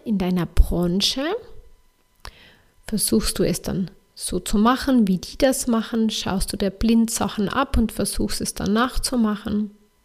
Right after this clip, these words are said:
Wie gehst du da einfach mit, damit um? Vergleichst du? Vergleichst du nicht? Kommt da manchmal auch vielleicht ein Neid hoch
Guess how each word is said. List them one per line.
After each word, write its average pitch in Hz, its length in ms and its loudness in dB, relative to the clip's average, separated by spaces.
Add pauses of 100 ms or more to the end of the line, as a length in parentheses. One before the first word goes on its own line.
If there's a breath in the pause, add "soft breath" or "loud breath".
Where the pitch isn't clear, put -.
(1000 soft breath)
Wie 269 260 4
gehst 214 320 4
du 214 60 2
da 208 140 2
einfach - 420 0
mit, 220 420 0 (1000 soft breath)
damit 214 360 6
um? 208 280 8
Vergleichst 226 760 0
du? 285 400 0
Vergleichst - 520 -4
du 208 60 2
nicht? 277 560 -2 (1700 soft breath)
Kommt 214 200 0
da 208 60 2
manchmal 196 280 4
auch 190 200 0
vielleicht - 340 0
ein 190 100 2
Neid 180 680 4
hoch 285 600 2